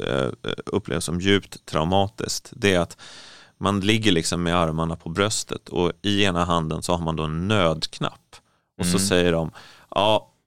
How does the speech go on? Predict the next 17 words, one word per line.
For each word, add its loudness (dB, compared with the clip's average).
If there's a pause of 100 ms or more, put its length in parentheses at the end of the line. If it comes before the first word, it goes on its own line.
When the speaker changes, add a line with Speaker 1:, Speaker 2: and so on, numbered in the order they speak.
(120)
Speaker 1:
om 2
det 4
känns 2
för 2
jobb-, 4 (100)
jobbigt, 0
tryck -4
på -4
nödknappen. -2 (500)
Och -6
det 6
är 6
liksom 2
en 2
indikation 2
på 0
att -8